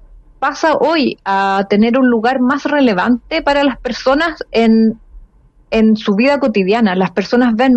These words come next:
hoy día como algo que sí les impacta en, en su vida cotidiana a la corrupción. Hasta antes parecía algo como,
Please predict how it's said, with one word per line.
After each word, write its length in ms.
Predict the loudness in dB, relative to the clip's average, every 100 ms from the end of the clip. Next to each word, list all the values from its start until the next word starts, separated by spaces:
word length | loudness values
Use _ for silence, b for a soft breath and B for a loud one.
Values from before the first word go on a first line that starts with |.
| 0
hoy 200 | 0 0
día 380 | 0 0 0 -4
como 300 | -4 -2 0
algo 320 | 0 0 -2 0
que 280 | 0 0 -4
sí 200 | -4 0
les 180 | 0 0
impacta 720 | -4 -2 -6 -6 -4 -4 -4
en, 420 | -2 0 0 -2 0
en 160 | 0
su 200 | 0 -2 0
vida 240 | 0 0
cotidiana 560 | -2 -2 0 0 -2 -6 -10 _ B B B B
a 120 | -2
la 120 | 0
corrupción. 420 | 0 -2 -2 -2 -2
Hasta 260 | -4 -2
antes 220 | 0 0 0
parecía 440 | 0 -2 0 0
algo 200 | 2 0
como, 380 | 2 2 0